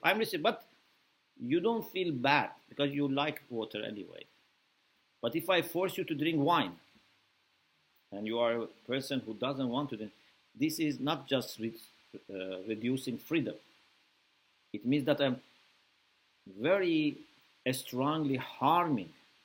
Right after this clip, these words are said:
your feelings and your conscience. You understand the difference? So, a woman reaches the point that it's like a modest lady when you ask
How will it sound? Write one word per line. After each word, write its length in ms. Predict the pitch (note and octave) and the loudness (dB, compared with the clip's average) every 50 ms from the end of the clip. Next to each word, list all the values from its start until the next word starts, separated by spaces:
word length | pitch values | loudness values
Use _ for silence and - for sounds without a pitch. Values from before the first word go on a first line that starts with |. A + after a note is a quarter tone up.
| _ _ _ _ _ _ _ _ _ _ _ - | _ _ _ _ _ _ _ _ _ _ _ -6
your 200 | A2 A2+ A2+ G#2 | -2 0 0 0
feelings 520 | - - - D#3 F3+ E3 C3+ G#2+ F#2 F2 | -2 -2 0 0 0 2 0 -2 -4 -6
and 160 | F#2+ F#2+ G2 G2 | -8 -8 -8 -8
your 140 | G2 F#2+ F2 - | -8 -10 -10 -10
conscience. 760 | - - A2+ A#2+ A2+ - - - - - - - - - - - _ _ _ _ _ _ _ _ _ _ _ _ _ _ _ _ _ _ _ _ _ - | -8 -6 -4 -4 -4 -6 -8 -10 -12 -14 -14 -14 -14 -14 -16 -20 _ _ _ _ _ _ _ _ _ _ _ _ _ _ _ _ _ _ _ _ _ -2
You 80 | A2 B2 | 0 2
understand 340 | B2+ C#3 C#3 D#3 E3+ F3 | 2 2 2 2 0 0
the 60 | D#3+ D3+ | 0 -2
difference? 320 | C#3+ C#3 - G2+ F2 - - - _ _ _ _ _ _ _ _ _ _ _ _ _ _ _ _ _ _ _ _ _ _ _ _ _ | -4 -4 -6 -10 -14 -16 -20 -20 _ _ _ _ _ _ _ _ _ _ _ _ _ _ _ _ _ _ _ _ _ _ _ _ _
So, 400 | - - A3 A#3 F#3 C3+ - - - - - _ _ _ _ _ _ _ _ _ _ - | 4 6 8 10 10 8 6 0 -8 -18 -20 _ _ _ _ _ _ _ _ _ _ 4
a 140 | E3+ F#3 F#3+ | 6 6 6
woman 840 | F3+ F#3 G3 A3 C4+ D#4 D4+ C#4 B3 A#3+ A#3 A3+ A3 G#3+ G#3 G#3 - - - _ _ _ _ _ _ _ _ _ _ _ _ _ | 6 2 2 4 4 6 6 6 6 4 4 4 2 2 0 -4 -8 -12 -18 _ _ _ _ _ _ _ _ _ _ _ _ _
reaches 500 | - A#2 B2 F3+ G#3 F#3 - A3+ A3+ A3+ | -6 -4 -2 -4 -2 -2 -2 -2 -2 -2
the 160 | D#3+ E3 F#3 D3 | -2 -4 -4 -4
point 560 | - - - F3 F#3 G3+ G#3+ G#3+ G3 E3 D#3+ | -4 -4 -4 -2 0 0 0 -2 -2 -2 -2
that 280 | F3+ F3+ F#3 F3+ - - - - - - - _ _ _ _ _ _ _ _ _ _ _ _ _ _ _ _ _ - | -2 0 0 -2 -4 -8 -14 -20 -20 -20 -20 _ _ _ _ _ _ _ _ _ _ _ _ _ _ _ _ _ -6
it's 180 | C3+ C3 - | -6 -4 -2
like 320 | C3 C#3+ D#3+ F3+ F#3 F3+ E3+ | 0 2 2 2 2 2 2
a 320 | D#3+ D3+ D3 C#3+ C#3 C3+ | 2 4 4 4 2 2
modest 500 | B2 C3 C#3+ D#3+ F#3 F#3 F#3+ F#3 D3+ - | 2 2 2 2 2 2 0 -2 -2 0
lady 420 | D#3+ D#3 D#3+ F3+ F#3 F3 F3+ F#3 | 0 2 2 2 0 0 0 0
when 160 | E3+ F3 F3 E3+ | 0 0 0 0
you 120 | E3+ - - | 0 0 2
ask 280 | D3 D#3 D#3+ D#3 - | 4 4 4 2 0